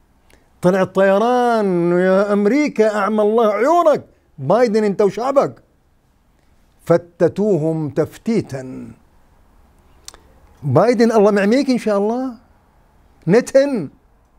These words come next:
لك أنت قذارة مطلقة. مهمك الكرسي عشان ما تتحاكمش، بس في محاكمة عند ربك، مخلد في جهنم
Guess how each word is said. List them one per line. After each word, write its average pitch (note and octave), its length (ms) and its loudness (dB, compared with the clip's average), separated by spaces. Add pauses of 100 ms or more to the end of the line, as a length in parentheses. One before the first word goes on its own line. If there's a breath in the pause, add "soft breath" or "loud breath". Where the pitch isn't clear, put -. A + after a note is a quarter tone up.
لك C#3+ 220 -4
أنت D3+ 240 -2
قذارة D3+ 680 0
مطلقة. C3+ 720 -6 (840 soft breath)
مهمك F3 460 2
الكرسي G3 420 0
عشان D#3+ 280 -2
ما E3+ 180 0
تتحاكمش، F3 1120 -2 (600)
بس C#3+ 140 -12
في E3+ 160 0
محاكمة E3 460 -2
عند E3 160 -4
ربك، G3 480 -4 (380 soft breath)
مخلد F3 800 0
في F3 240 -2
جهنم F#3 640 -2